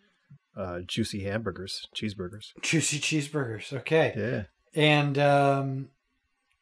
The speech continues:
Speaker 2: also, okay, so for me as a movie movie,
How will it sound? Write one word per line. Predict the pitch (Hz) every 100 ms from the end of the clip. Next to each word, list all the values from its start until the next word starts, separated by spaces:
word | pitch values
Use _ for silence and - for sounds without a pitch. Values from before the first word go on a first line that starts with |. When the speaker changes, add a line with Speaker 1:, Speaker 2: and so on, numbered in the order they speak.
| _
Speaker 2:
also, | 147 151 151 - 147 147
okay, | 160 147 143
so | 147
for | 131 147
me | 151 165 170
as | 160 135
a | 135
movie | 143 170 214 220
movie, | 190 175 165 160 156